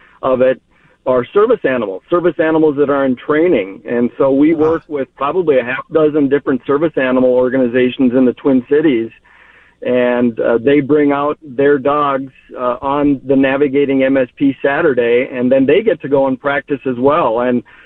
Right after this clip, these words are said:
service animals that are in training get to practice, you know, sitting below the seat so that, um, they are, they aren't taking up, uh, too much space, usually a larger animal, and they learn how to curl up into a ball right underneath their owner's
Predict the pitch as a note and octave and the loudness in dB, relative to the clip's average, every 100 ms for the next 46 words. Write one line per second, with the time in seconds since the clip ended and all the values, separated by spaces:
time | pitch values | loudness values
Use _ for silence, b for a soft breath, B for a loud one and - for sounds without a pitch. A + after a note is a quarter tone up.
0 | _ E3 E3 E3+ D#3 D#3 D3+ D3 C3+ C3+ | _ 0 2 2 0 2 2 2 0 0
1 | C#3 C3 C3 B2 - C#3 C#3 C#3+ C3 - | 2 0 -2 -4 -2 0 2 2 0 -2
2 | B2+ C#3 C3+ C3 C#3 B2 - b b b | -6 -4 -4 -2 -4 -4 -10 b b b
3 | D3 C#3 B2+ - F#3 F3+ E3 D#3 D3+ D3 | 0 0 0 0 0 2 2 2 2 0
4 | C#3 _ E3+ E3 - - C#3+ C#3 C3 - | -2 _ 0 0 0 -2 0 2 0 -2
5 | C#3+ B2 A#2+ A#2 A#2 - B2+ B2+ B2+ B2+ | 0 0 0 -4 -6 -8 0 2 2 2
6 | A#2+ B2 C3 C#3 C#3 - C#3+ C#3+ C#3 C3+ | -2 -2 -2 0 -2 -4 -4 0 0 2
7 | B2+ _ _ C#3 A#2+ A#2 - D#3+ C#3+ C3+ | -2 _ _ -4 -2 -2 -2 0 0 -2
8 | - - C#3+ D3 C#3 _ _ b b D#3 | -8 -2 0 2 0 _ _ b b 0
9 | E3+ F3 E3 D3 C#3+ D3 D#3 D3 C#3 D3 | 2 4 2 2 2 0 2 0 0 0
10 | E3 C3+ B2 C3+ C3+ B2+ C3+ D3 D3 D3+ | 0 2 2 0 -2 -2 0 0 0 0
11 | D3+ C#3 C#3+ - C#3 _ D#3 D#3+ D#3+ D3+ | -2 -4 -4 -4 -6 _ 0 2 2 0
12 | D#3 C#3+ C#3 C3+ A#2+ C#3+ D#3 B2+ C3+ C#3 | -2 -4 0 0 2 0 0 0 0 2
13 | C#3+ C#3 C#3+ D3 C3+ C3+ C#3 D3 C3 | 2 4 2 2 0 2 2 2 0